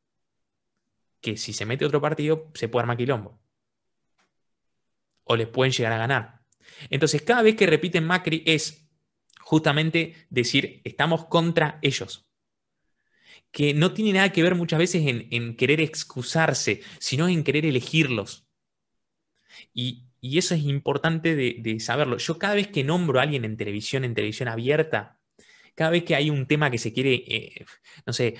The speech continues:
hay gente dentro de la televisión, y esto para que ustedes, digamos, lo comprendan, que si vos le pagás, ponele quince lucas, verde, te, por supuesto, no en la tele, instaura un tema de conversación. En Intratable, ponele. Digo, digo Intratable por decir cualquier cosa, no, no, no tengo la data de Intratables, ¿eh?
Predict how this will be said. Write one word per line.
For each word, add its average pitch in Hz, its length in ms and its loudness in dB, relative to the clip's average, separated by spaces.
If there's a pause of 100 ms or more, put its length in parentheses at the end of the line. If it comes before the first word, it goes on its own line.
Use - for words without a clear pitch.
(120)
hay 151 120 2
gente 175 380 0
dentro 135 240 2
de 120 40 2
la 113 100 -2
televisión, 113 420 0
y 120 60 0
esto 120 140 -2
para 110 100 -4
que 110 60 -8
ustedes, 120 320 0 (180)
digamos, 123 300 -14
lo 117 180 -2
comprendan, 120 720 -2 (760)
que 131 100 -2
si 143 120 -2
vos 185 100 4
le 202 80 2
pagás, 156 260 0
ponele 147 280 -4
quince 175 340 -2
lucas, 165 540 -2 (100)
verde, 127 360 2
te, 107 280 -8 (160)
por 117 140 -6
supuesto, 113 340 -2
no 113 80 -4
en 110 60 -6
la 107 120 -6
tele, 123 240 0 (580)
instaura 196 500 0
un 160 160 -2
tema 220 480 0 (580)
de 131 120 -4
conversación. 120 840 0 (2500)
En 123 140 -2
Intratable, 120 640 0
ponele. 110 320 -10
Digo, 131 180 2
digo 135 160 0
Intratable 131 320 2
por 117 120 -2
decir 131 100 -6
cualquier 120 200 0
cosa, 117 180 -6
no, 120 140 -2
no, 120 180 0
no 131 120 0
tengo 139 200 2
la 113 140 2
data 127 200 2
de 113 40 0
Intratables, 107 460 -4
¿eh? - 240 -8